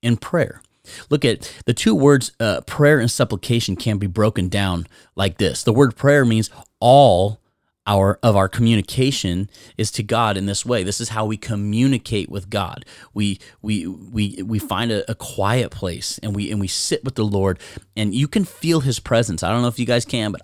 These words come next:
I can. I can feel his presence when I sit down the, in, in, in a quiet area where there's nothing going on and I pray. You can feel the presence of God. So this is how we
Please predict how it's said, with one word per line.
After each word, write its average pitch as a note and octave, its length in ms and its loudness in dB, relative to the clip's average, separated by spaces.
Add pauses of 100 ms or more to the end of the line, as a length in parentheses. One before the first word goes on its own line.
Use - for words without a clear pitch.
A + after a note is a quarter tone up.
I G#2 160 0
can. F2+ 240 -6
I F2+ 60 -10
can - 120 -8
feel A#2+ 360 -2
his B2+ 160 -6
presence G2 500 -2 (260)
when G#2+ 160 -2
I F#2+ 60 0
sit C3 420 -2
down A2 380 -2 (300)
the, - 140 -6
in, G#2+ 140 -4
in, G2+ 220 -6 (180)
in G2+ 140 -4
a E2+ 60 -6
quiet A2+ 600 -2
area G#2 340 -2
where F#2 100 -2
there's E2+ 140 -6
nothing G#2+ 360 -4
going A2+ 260 -2
on F2 220 -4
and F#2+ 100 -8
I E2 100 -8
pray. G2+ 340 -4
You F#2 200 -4
can G#2+ 140 -4
feel A2 300 -4
the F#2+ 80 -6
presence A2 440 -2
of F2+ 120 -8
God. G#2+ 300 0
So G2 80 -6
this A2+ 220 -2
is A2+ 100 -8
how F2+ 160 -2
we G2 220 -4